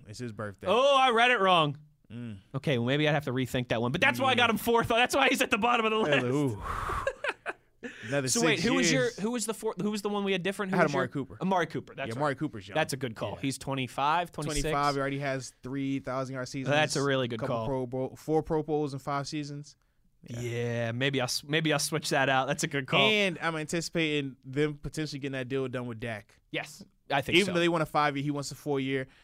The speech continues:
Speaker 1: they can work that out.
Speaker 2: I think so. They're not go-, they're not gonna let him go.
Speaker 1: Yeah.
Speaker 2: Yeah.
Speaker 1: So I'm like, if you got Dak and Zeke, you're gonna continue to benefit.
Speaker 2: Tight end. I think this one might have been as easy as the quarterback selection.
Speaker 1: How many did you go with, one or two?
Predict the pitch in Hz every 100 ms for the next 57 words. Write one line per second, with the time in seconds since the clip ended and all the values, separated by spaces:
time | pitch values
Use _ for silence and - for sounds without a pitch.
0 | _ - 147 147 131 127 98 123 117 117
1 | 117 107 - 98 - _ _ _ - 143
2 | 120 - 123 175 156 117 131 110 101 -
3 | 107 120 - - - 90 - 151 139 143
4 | 135 117 135 160 135 117 131 135 127 _
5 | 123 143 143 123 139 139 - _ _ _
6 | _ 113 123 151 139 131 113 123 101 90
7 | 76 - 71 - _ _ _ _ _ _
8 | _ _ _ _ - 226 226 202 175 139
9 | - - 160 175 175 175 170 156 156 156
10 | 156 160 165 151 151 135 147 139 135 123
11 | 120 151 135 127 - 123 117 - 170 165
12 | 156 156 123 117 139 127 131